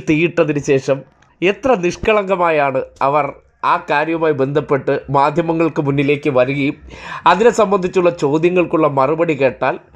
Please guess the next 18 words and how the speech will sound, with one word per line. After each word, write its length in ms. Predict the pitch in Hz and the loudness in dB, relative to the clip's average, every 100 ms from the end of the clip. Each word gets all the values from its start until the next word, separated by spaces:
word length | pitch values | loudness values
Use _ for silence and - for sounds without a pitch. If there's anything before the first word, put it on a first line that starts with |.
| - 185 | -4 2
കേരളത്തിലെ 440 | 214 226 220 208 - | 4 4 2 0 2
കോൺഗ്രസ്സുകാർക്ക് 840 | 175 190 208 208 196 160 143 120 147 - | 2 2 2 -2 0 2 0 -2 -8 -4
ഇവിടെ 240 | 160 190 220 | 0 4 4
ഉള്ള 240 | 175 160 | 4 2
നാട്ടുകാർ 580 | 175 160 175 190 208 190 | 0 0 0 0 0 0
കൽപ്പിക്കുന്ന 540 | 170 156 156 151 156 156 | 2 -2 -2 -4 0 0
വില 300 | 139 151 196 | 2 2 2
എന്താണെന്ന് 600 | 165 143 131 123 117 147 - | 2 2 0 0 -4 -8 -4
ആ 80 | 120 135 | 0 0
ചിരിയിലുണ്ട്, 760 | 135 143 135 170 151 107 104 135 - - - | 0 -4 -2 -2 -2 -2 -4 -4 -6 -16 0
ആ 80 | 139 | 2
പ്രതികരണത്തിലുണ്ട്. 960 | 151 151 143 156 175 175 151 123 95 92 - - - 190 | 2 2 0 2 2 0 -2 -4 -6 -10 -16 -20 -4 0
എന്തോരം 600 | 202 208 220 220 220 196 | 0 2 4 6 4 0
തെറി 280 | 151 151 160 | 0 0 0
വിളിച്ചു, 380 | 151 127 - - - | -2 -4 -8 -16 -2
എന്തോരം 540 | 185 208 220 254 240 185 | 2 2 4 4 6 2
അപവാദം 560 | 151 165 175 175 156 | 0 0 0 0 -2
പറഞ്ഞു, 260 | 117 110 120 | -4 -8 -12